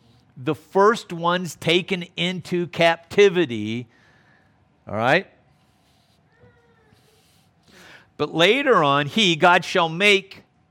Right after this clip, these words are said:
it," that is Galilee, "glorious by way of the sea, on the side of the Jordan, Galilee of the Gentiles.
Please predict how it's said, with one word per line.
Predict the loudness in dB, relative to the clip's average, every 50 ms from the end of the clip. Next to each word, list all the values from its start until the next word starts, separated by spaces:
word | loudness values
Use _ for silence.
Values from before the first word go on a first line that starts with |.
| _ _ _ -4
it," | -2 -2 -2 -4 -8 -18 -20 _ _ -8
that | -8 -6 -6
is | -8 -4
Galilee, | 0 4 4 6 6 6 4 2 2 0 0 -2 -6 -8 -10 -12 -6
"glorious | -2 2 4 4 4 4 2 0 -4 -8 -14 -16 -18 -20 _ _ _ _ _ _ _ 0
by | 2 4 4 4
way | 2 0 2 2
of | 0 0 -2 -6
the | -8
sea, | -8 -4 -4 -2 -2 -2 -4 -6 -10 -14 -20 _ _ _ _ _ _ _ -20 -20 -12 _ -2
on | -2 -2 -2
the | -2
side | -4 0 4 6 6 6 6 4
of | 0 -2
the | -2 -2 -2
Jordan, | 0 0 0 2 2 2 0 0 -2 -10 -14 -16 _ -20 -20 -10 -4
Galilee | 0 2 4 4 4 4 4 2 2 0 0 0 -2
of | -2 -4
the | -6 -6
Gentiles. | -2 -2 -2 -2 -2 -2 -2 -2 -2 -2 -8 -16 -20 _ _